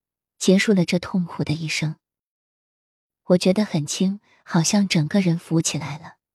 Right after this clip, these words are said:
这里很亮，感觉很好。“你还痛吗？”“不。”他停下来，我等着大师出现。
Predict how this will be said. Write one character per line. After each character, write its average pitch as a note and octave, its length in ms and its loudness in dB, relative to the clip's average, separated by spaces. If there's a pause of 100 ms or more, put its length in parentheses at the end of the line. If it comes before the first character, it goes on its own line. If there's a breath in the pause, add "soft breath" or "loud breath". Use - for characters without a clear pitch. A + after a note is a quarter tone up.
(760)
这 G#3 160 4
里 F#3+ 140 4
很 D#3 260 -8
亮， D#3+ 300 -6 (880)
感 D#3 180 2
觉 E3+ 140 4
很 E3+ 260 -2
好。 - 300 -12 (1200)
“你 E3+ 120 4
还 E3 180 0
痛 G3 220 -2
吗 F#3 240 -4 (1200)
？”“不。” E3+ 300 -4 (680)
他 - 140 0
停 E3+ 240 0
下 F3 200 -2
来， D3+ 240 -12 (580)
我 - 140 4
等 D#3+ 200 4
着 F3 140 0
大 F#3 220 -2
师 - 160 -2
出 - 180 -2
现。 E3+ 320 -6